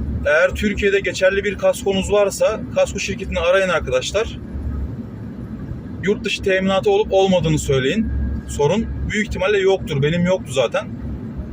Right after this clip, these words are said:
Yurt dışı teminatı ekletmek istediğimi söyledim. Bulgaristan ve Romanya'ya gideceğimi, aracın üç ay yurt dışında kalacağını söyledim. Ona göre zeyil yaptılar. Yani poliçeyi tekrar düzenlediler. Yurt dışı teminatı eklediler. Şu anda benim aracıma burada, e,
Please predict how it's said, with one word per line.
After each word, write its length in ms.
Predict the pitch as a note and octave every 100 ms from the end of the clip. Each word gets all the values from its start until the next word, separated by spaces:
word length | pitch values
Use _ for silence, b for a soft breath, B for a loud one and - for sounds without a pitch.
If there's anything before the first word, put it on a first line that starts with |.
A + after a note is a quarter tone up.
| -
Yurt 220 | G3+ G#3+
dışı 160 | - -
teminatı 400 | G3+ G3 G3 G3+
ekletmek 320 | A3 - G#3
istediğimi 300 | - G3 G#3
söyledim. 480 | - D#3+ C#3+ G#3 F#3+
Bulgaristan 560 | F3+ F3+ F#3+ - G3
ve 60 | F#3
Romanya'ya 420 | F3+ F#3 F#3+ F#3
gideceğimi, 500 | F3+ D3+ C#3 C#3 D3+
aracın 400 | F#3 D#3+ B4+ - -
üç 180 | -
ay 120 | C5+ B4+
yurt 160 | A5+
dışında 220 | - F#3
kalacağını 440 | - F3 F3 F#3 F#3+
söyledim. 400 | F3 C#3+ C#3+ G3+
Ona 220 | E3+ F#3
göre 340 | E3+ E3+ G#3 - - - - -
zeyil 420 | - E3+ F#3+ G3
yaptılar. 460 | D#3+ B2 C3 F3 F#3+
Yani 280 | D#3+ D#3+ F3+ C#3 -
poliçeyi 340 | E3 F3+ F#3+
tekrar 360 | F3+ - F3 E3+
düzenlediler. 540 | C#3+ C#3+ C#3 B2+ G3+ - - - - - - -
Yurt 200 | G3 G3+
dışı 200 | G3+ -
teminatı 460 | F#3 F3+ F#3 F#3
eklediler. 320 | F#3 C#3 -
Şu 200 | A#2+ -
anda 220 | F3+ F#3 F3+
benim 200 | F#3 F#3
aracıma 360 | F3+ E3+ F3+
burada, 340 | F3+ E3+ F#3 G3 - - - - -
e, 40 | -